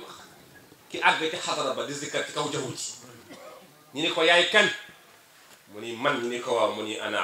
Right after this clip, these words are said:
abdun min ibadillah. Ab jaam dong laa ci jaamu yàlla yi. Yàlla bari ñu mel ni man.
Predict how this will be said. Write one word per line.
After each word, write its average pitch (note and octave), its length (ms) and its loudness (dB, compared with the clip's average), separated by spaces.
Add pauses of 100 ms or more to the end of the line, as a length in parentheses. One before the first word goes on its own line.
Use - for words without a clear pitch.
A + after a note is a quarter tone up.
(120)
abdun F3 580 -6 (460)
min C#3 120 -2
ibadillah. G2 480 -4 (1120)
Ab - 140 -16
jaam G#2+ 260 -6
dong F#3 400 -12
laa - 140 -6
ci A2 100 -12
jaamu F#2+ 240 -8
yàlla - 320 -16
yi. E3+ 160 -14
Yàlla A#2 320 -6
bari F3+ 200 0
ñu G3+ 120 -2
mel A3 140 2
ni A#3+ 100 4
man. A#3+ 140 2